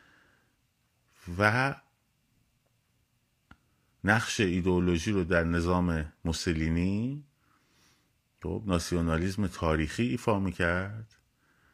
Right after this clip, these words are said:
تو ناسیونالیسم تاریخی موسولینی مثلاً یهود ستیزی اصلاً مسئله نبود، چون موضوع نژاد نبود. خب، حتی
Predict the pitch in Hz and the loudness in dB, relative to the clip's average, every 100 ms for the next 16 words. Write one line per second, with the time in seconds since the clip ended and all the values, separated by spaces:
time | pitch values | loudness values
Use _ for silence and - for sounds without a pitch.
0 | _ - 101 95 - 101 98 95 101 - | _ 0 4 4 2 0 0 0 -2 2
1 | 98 95 110 101 98 - 98 98 104 123 | 2 2 0 0 0 0 0 2 4 4
2 | 147 123 - 120 113 101 98 107 110 - | 2 0 0 2 2 0 0 -2 -4 -8
3 | - 110 98 - 95 123 107 120 113 110 | -8 -6 -6 -6 -4 -2 -2 0 2 2
4 | 87 - - 90 98 107 104 82 78 - | 0 -2 -2 0 2 2 0 -2 -6 -2
5 | 101 95 90 95 104 95 82 92 101 101 | 0 2 2 2 2 2 4 4 4 4
6 | 92 69 65 - _ _ _ _ _ _ | 2 0 -6 -14 _ _ _ _ _ _
7 | _ _ _ _ _ _ _ - - 87 | _ _ _ _ _ _ _ -14 -12 -14
8 | _ _ _ _ _ _ _ - 104 113 | _ _ _ _ _ _ _ 0 4 4
9 | 123 113 | 6 6